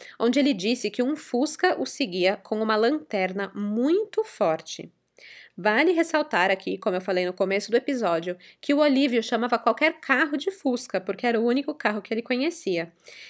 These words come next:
Então, não necessariamente era realmente um Fusca, podia ser outro modelo. Podia muito bem ser o Monza verde que foi relatado pelo Irineu Schneider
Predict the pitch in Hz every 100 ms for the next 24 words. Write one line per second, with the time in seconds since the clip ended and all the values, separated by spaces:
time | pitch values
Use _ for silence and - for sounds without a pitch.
0 | - 277 359 349 330 381 466 - 359 269
1 | 220 208 240 226 214 233 220 190 180 180
2 | - 220 - - 285 - 330 - - 160
3 | 185 208 214 247 196 202 269 269 277 202
4 | 190 165 - - - 196 190 208 196 233
5 | 339 254 208 220 220 202 190 202 285 277
6 | 262 190 170 175 185 185 202 220 214 233
7 | 208 - 214 220 233 220 208 202 196 208
8 | - 262 214 175 196